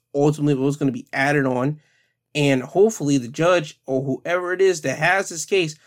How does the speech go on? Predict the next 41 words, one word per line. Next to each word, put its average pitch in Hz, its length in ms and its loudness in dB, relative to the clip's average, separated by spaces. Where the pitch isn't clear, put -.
will 147 160 2
give 170 340 0
the 135 80 -2
Jacksons 151 540 -2
back 151 360 -2
their 123 180 -8
baby, 160 420 -6
for - 160 -20
the 139 60 -18
love 165 420 -4
of - 180 -14
God, 170 380 -6
bro. - 320 -16
That's 226 380 -4
not 185 340 -2
cool. 220 360 0
That's 214 260 -6
not 214 360 -4
fair. 196 360 2
That's 196 200 -4
not 196 180 2
right. 190 200 -2
You 151 120 -6
guys 190 260 0
took - 440 -4
somebody's 160 720 -2
kid 202 460 -4
without 156 520 0
no 143 400 0
legit 156 840 0
reason. 151 720 -4
Literally 220 380 4
no 170 180 4
legit 160 300 -2
reason. 147 300 0
The 120 60 -4
only 185 200 0
reason 185 280 -2
that 143 140 0
has 151 220 2
been 131 200 -4